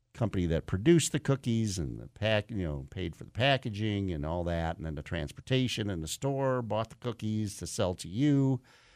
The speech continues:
and somebody's gotta get their cut all along the way. Girl Scout cookies, though, and, uh, the story breaks it down.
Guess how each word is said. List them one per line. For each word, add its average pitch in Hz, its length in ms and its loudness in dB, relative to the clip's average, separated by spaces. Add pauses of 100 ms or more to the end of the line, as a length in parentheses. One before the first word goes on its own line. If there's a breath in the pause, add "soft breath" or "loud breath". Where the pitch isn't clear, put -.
(160 soft breath)
and - 220 6
somebody's 147 360 10
gotta 123 280 10
get 113 200 4
their 95 160 6
cut - 320 2
all 90 240 6
along 87 240 6
the 78 80 2
way. 82 260 4 (400 soft breath)
Girl 143 180 10
Scout 131 300 8
cookies, 110 380 4
though, 95 480 8
and, 90 260 4
uh, 85 320 4 (320)
the 104 100 -6
story 101 360 0
breaks 87 380 0
it - 120 -10
down. 90 460 2